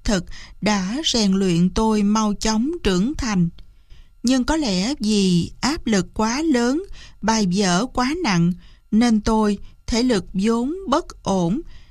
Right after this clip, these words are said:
đã phải nghe hồi chuông báo động về sức khỏe.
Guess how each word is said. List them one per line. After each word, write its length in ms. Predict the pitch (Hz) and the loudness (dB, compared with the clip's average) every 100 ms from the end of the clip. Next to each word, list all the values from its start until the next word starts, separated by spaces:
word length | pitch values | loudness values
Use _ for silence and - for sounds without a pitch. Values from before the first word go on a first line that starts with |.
| - | -6
đã 320 | 208 208 190 | 0 0 0
phải 200 | 254 226 | -2 -2
nghe 340 | 262 254 226 220 | -2 0 0 0
hồi 280 | 208 190 170 | 0 0 0
chuông 420 | - 220 202 190 | 0 0 2 0
báo 200 | 202 302 | 0 -2
động 400 | 247 170 160 170 | -2 0 2 2
về 280 | 190 185 175 | 2 2 2
sức 260 | 165 - 339 | 0 0 -2
khỏe. 520 | - 226 185 175 262 | -4 -2 0 -2 -4